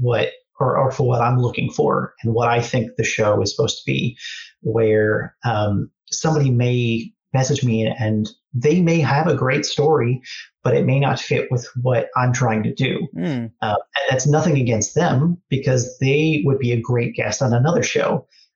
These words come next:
Speaker 1: Um, but there are only so many life coaches that you can interview and not tell the same story.
Speaker 2: Right.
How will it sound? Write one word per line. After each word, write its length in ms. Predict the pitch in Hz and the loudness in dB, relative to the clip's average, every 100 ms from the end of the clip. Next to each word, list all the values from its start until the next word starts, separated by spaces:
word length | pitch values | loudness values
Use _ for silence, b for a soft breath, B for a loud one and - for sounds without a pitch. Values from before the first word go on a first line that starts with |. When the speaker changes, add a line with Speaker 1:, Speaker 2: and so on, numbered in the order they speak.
| _ - | _ -4
Speaker 1:
Um, 400 | 107 104 127 160 _ | -2 0 -2 -4 _
but 160 | 147 | 0
there 180 | 147 147 | 2 2
are 220 | 123 107 | 2 2
only 280 | 113 147 151 | 2 2 2
so 260 | 143 - 143 | 0 0 2
many 180 | 139 131 | 2 2
life 300 | 123 127 - | 2 0 0
coaches 360 | 123 113 117 | -2 0 0
that 140 | 123 120 | 0 -2
you 100 | 113 | 0
can 140 | 113 | 0
interview 520 | 127 139 110 107 107 110 | 2 2 0 0 0 -2
and 180 | 123 113 | 0 0
not 220 | 110 117 | 0 0
tell 140 | - 113 | 0 0
the 80 | |
same 220 | 110 - 110 | 0 -2 -4
story. 480 | - 147 - 190 - - | 0 0 0 -6 -12 -8
Speaker 2:
Right. 340 | 120 110 107 | -4 -4 -6